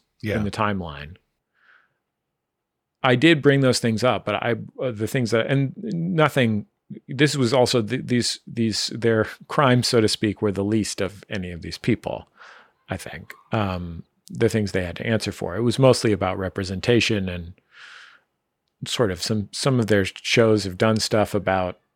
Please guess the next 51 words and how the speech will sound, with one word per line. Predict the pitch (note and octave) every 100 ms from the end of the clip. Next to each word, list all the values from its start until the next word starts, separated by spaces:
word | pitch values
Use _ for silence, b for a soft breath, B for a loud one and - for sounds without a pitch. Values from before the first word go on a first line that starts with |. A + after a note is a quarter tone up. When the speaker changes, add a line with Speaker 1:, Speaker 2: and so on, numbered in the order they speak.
| _ _ -
Speaker 2:
political | A#2+ A2+ A2 G#2+
correctness | A#2 A2+ A2 A2+ G#2 - -
that | - F#2+ F#2+ _ _ _ _
I | G2 G2+
was | G2
not | A2 F#2+
nuts | G2+ F#2 -
about, | F#2 E2+ D2+
that | - -
kind | -
of | G2+
thing. | - - _ _ _ B B B B B B B B B _ -
Um, | A#2+ A#2 A#2 A2+ A2
but | A#2 C3+
I |
thought | C3+ E3
they | D3+
would | D3
have | B2+ B2
good | B2
answers | G2+ F#2+ - F#2+
to | - A2
it. | A#2+ - -
I | B2
did | C3+ C3
a | A#2
bad | A#2+ A#2+
job | A2+ A2 G#2
of | G2+
asking | G#2 - A2+
them | G2+
about | G2 F#2+ F2+
it, | G2+
and | B2
they | B2
had | G#2+ A#2+ G#2 G2+ G#2+ - _
okay | A#2+ G#2+ A2+ G2
answers | E2+ D#2+ - -
to | G2+
it. | -
I | A#2+
don't | A2 A2
remember | G2 F2+ E2+
if | D#2+
it | F#2
even | F2+ E2
ended | D#2 D#2 D#2+
up | D#2+
on | E2+
the | E2
air. | D#2 G2+